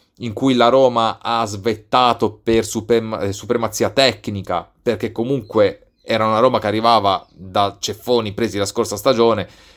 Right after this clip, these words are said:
e in un, eh, in una stagione in cui praticamente ripartiva non da zero ma quasi, perché aveva nuova guida tecnica, nuove giocatrici e quindi doveva ritrovare se stessa, tant'è che in Europa, per esempio, la Roma è arrivata penultima in Champions League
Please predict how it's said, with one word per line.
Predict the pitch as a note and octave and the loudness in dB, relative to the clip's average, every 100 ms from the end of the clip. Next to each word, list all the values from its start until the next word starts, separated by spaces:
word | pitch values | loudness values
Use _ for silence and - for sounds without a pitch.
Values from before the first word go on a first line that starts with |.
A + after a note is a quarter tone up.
| _ _ | _ _
e | - B2+ B2+ - - | 0 4 4 2 -4
in | A#2+ B2+ B2 | -4 -4 -2
un, | C3 B2+ A#2+ | -4 -4 -4
eh, | A#2 A#2 A2+ A2+ | -2 0 0 -2
in | B2 | -2
una | C3+ | -2
stagione | C3 B2 D3 | -2 0 0
in | A#2+ | -2
cui | G2+ C#3 C3+ | -2 0 0
praticamente | A2+ G#2 G#2 G#2+ B2 A2+ | -2 -6 -4 -4 -2 -4
ripartiva | G2+ G#2+ G#2 C3+ A2+ | -2 -4 -2 -2 -2
non | C3+ | -2
da | A#2 G#2+ | -4 0
zero | B2+ G#2 | 2 0
ma | F#2+ | -2
quasi, | C#3 B2 G2 | 0 0 0
perché | F#2+ F#2+ G2 | -8 -8 -2
aveva | G2 G2 | -2 -2
nuova | G2+ F#2+ | -6 -6
guida | G2 G2 A#2 | -6 -4 -2
tecnica, | B2+ A2 A2 G#2+ | -2 -2 -4 -4
nuove | G2 G2+ | -2 -4
giocatrici | F#2 F#2+ B2 C3 B2+ G#2 A#2+ A2 - - - _ _ | -4 -6 -6 -4 -4 -4 -6 -6 -12 -20 -20 _ _
e | - B2 | -12 -2
quindi | E3 D#3+ | 0 0
doveva | B2 B2 C#3+ B2 | 2 4 4 2
ritrovare | A2+ D3 B2+ A2+ A2+ G#2+ _ _ _ _ _ _ _ - | 0 -2 0 2 0 -4 _ _ _ _ _ _ _ -10
se | C3+ | -2
stessa, | D3+ B2+ G#2+ | 0 2 0
tant'è | C3+ B2+ - | -6 -6 -4
che | |
in | B2 | -4
Europa, | C#3 C3+ A#2+ A#2 | -2 4 4 4
per | G2+ A2 | -2 -2
esempio, | G#2 G#2+ G#2 | -4 -6 -4
la | G2 | -2
Roma | G#2 | -2
è | G2+ | -4
arrivata | F2+ F#2 F2 | -4 -6 -6
penultima | G2 A2 C3 G2 | -6 -4 -4 -4
in | F#2 | -6
Champions | F2+ F2 F#2 | -8 -8 -10
League | F2 F#2 E2+ | -4 -4 -4